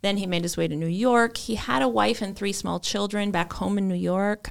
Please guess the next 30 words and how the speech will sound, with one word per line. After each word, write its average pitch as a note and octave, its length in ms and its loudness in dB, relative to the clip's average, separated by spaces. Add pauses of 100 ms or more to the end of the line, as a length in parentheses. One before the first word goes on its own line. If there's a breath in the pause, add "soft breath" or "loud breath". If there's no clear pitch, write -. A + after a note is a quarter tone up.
I F#3+ 360 -2
imagine F#3+ 680 -2
that - 160 -2
perhaps - 560 -2
he G#3+ 120 -2
was F3+ 160 -2
intending E3+ 560 -4
to E3+ 140 -4
bring E3 340 -4
them E3+ 260 0
to E3+ 80 -4
Oregon G3 540 2
once F3 240 -2
he - 60 -10
got D#3+ 240 -6
settled. F#3+ 440 -4 (680 loud breath)
Um, E3+ 420 2 (960)
but G#3+ 160 4
in G#3+ 120 4
eighteen D#4 280 6
fifty-one, G#3+ 540 4
he B3 340 0
opened A3 380 6
a F3+ 40 2
saloon G3 480 2
and G3 140 0
boarding D#3 320 -2
house. - 480 -6 (580 loud breath)
And F3+ 360 4
there's E3+ 240 2